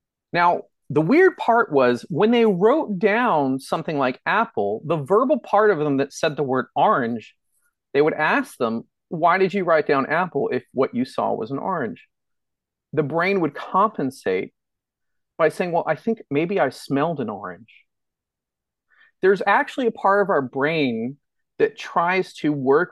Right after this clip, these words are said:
with the wild input it gives to make a coherent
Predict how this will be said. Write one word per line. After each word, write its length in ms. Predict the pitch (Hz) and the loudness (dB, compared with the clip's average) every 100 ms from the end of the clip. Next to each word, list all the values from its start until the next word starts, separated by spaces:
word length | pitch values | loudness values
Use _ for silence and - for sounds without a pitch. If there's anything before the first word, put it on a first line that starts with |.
| - | -2
with 160 | 135 | -2
the 80 | - | -2
wild 460 | 120 120 143 165 147 | -2 -2 0 -2 -2
input 340 | 127 147 - | -4 -2 -2
it 160 | 107 110 | -4 -6
gives 640 | 123 151 113 92 110 - _ _ _ _ - | 0 2 2 -2 -10 -20 _ _ _ _ -8
to 140 | 156 | -4
make 360 | 139 143 147 - | -2 0 -2 -2
a 80 | 131 | -8
coherent 920 | - - 139 - - 139 127 113 | -6 -6 -6 -6 -4 -2 -2 -6